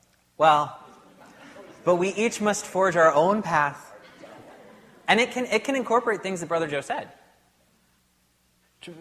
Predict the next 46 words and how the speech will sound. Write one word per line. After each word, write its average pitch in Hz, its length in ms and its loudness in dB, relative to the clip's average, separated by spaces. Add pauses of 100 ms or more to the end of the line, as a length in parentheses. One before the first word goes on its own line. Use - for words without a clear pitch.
(100)
remember, 170 400 -10
look, 147 320 -10
look, 170 180 -8 (100)
you 160 100 -10
know, 151 200 -10
tr-, - 100 -18 (240)
and, 170 160 -6
and 175 140 -6
since 220 180 -8
this 208 180 -8
is 226 180 -6
a, 160 120 -2
a, 147 260 -8 (260)
you 139 60 -10
know, 143 80 -8
we're 143 80 -6
having 170 260 -4
a 143 40 -8
spiritual 170 380 -6
conversation. 160 540 -10
Try 196 160 -4
to 262 60 -10
go 262 100 -10
to 247 80 -10
the 247 60 -12
spiritual 254 420 -12
level 123 300 -4
if 120 160 -10
you 127 80 -12
want 123 160 -8
in 120 60 -16
terms 127 200 -14
of 117 80 -12
identifying 120 640 -10 (280)
and, 123 220 -8
and, 123 220 -14
and 123 180 -12
summarizing. 113 640 -10
Tr-, - 120 -18 (100)
maybe 160 220 -10
s-, - 180 -16 (160)
try 160 180 -4
to 151 80 -6
seed 175 580 -8 (360)
the 151 100 -6
ref-, 151 260 -8